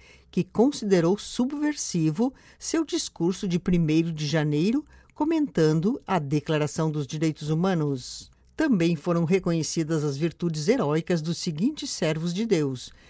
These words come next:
Jesus Antônio Gomes Gomes, nascido em vinte e seis de março de mil oitocentos e noventa e cinco, em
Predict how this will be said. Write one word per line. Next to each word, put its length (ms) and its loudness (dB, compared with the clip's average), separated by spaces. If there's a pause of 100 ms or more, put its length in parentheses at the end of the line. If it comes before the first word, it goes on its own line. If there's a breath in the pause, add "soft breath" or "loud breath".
(180 soft breath)
Jesus 540 2
Antônio 540 4
Gomes 580 2
Gomes, 540 2 (320 soft breath)
nascido 600 2
em 200 4
vinte 240 2
e 40 -6
seis 280 4
de 100 2
março 420 2
de 120 0
mil 220 2
oitocentos 440 0
e 60 0
noventa 380 0
e 60 0
cinco, 720 0
em 200 2